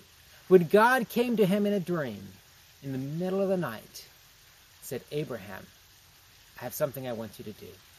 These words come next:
And his face fell. He wished that he could unlive that night a thousand times. He wished that he had slept through the night. He wished that he had died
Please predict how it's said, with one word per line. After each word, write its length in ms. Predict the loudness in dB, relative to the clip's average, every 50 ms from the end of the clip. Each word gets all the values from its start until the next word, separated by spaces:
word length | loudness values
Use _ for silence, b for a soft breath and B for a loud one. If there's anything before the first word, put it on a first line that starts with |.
| -20 -20 -20 -20 -20 -20 -20 -20 -20 -20 -20 -20 -20 -20 -20 -20 -20 -20 -20 -10 -4
And 80 | -4
his 160 | -4 -2 -4
face 360 | -2 2 4 4 4 2 0 -8
fell. 360 | -6 -6 -4 -4 -4 -6 -12 -16 -20 -20 -20 -20 -20 -20 b b b b b
He 100 | 6 6
wished 400 | 8 8 6 6 4 2 -6 -12 -6 2 6
that 100 | 8 8
he 120 | 8 8
could 120 | 8 6
unlive 520 | 6 6 4 4 6 6 8 8 6 6 4
that 220 | 2 2 2 2
night 300 | 0 -2 -4 -4 -4 -6
a 40 | -8
thousand 560 | -8 -2 2 4 4 6 4 4 2 0 -2
times. 640 | -2 -4 -4 -4 -4 -6 -8 -14 -18 -18 -18 -18 -18 -20 b b b b b
He 120 | 4 4
wished 320 | 6 6 8 6 6 6 2
that 100 | 0 4
he 120 | 6 6 8
had 140 | 6 6
slept 500 | 4 0 -4 -2 0 2 2 0 -2 -6
through 240 | -14 -4 2 2 4
the 80 | 4 4
night. 200 | 2 2 2 2
He 100 | 2 2
wished 300 | 2 2 2 0 0 0
that 120 | -2 0 0
he 120 | 2 4
had 200 | 4 4 2 2
died 440 | 4 4 4 4 4 0 -2 -8